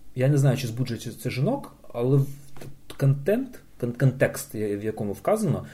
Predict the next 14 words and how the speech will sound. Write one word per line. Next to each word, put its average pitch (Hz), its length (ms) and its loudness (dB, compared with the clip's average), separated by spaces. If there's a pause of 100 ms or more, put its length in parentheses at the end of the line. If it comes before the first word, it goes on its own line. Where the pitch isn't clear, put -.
і 120 60 -4
так 131 140 4
в 107 420 0
багатьох 135 460 2
французьких - 500 -10
коміксах, 180 540 -2
і, 101 40 -8
ну, 104 160 -4 (180)
і 107 140 -8
в 104 60 -8
американських 104 540 -4
деяких 95 320 -6
теж, - 280 0 (480)
е, 104 520 2